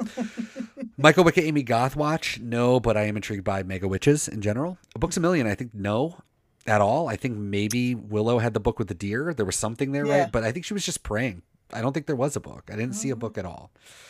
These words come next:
Speaker 1: Uh, Streets Ahead, y-, no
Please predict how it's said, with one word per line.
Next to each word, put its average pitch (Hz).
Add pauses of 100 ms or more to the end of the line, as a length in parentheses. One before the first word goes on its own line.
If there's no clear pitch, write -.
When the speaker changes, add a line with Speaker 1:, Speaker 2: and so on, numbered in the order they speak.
(360)
Speaker 1:
Uh, 120
Streets 180
Ahead, 135 (840)
y-, - (400)
no 143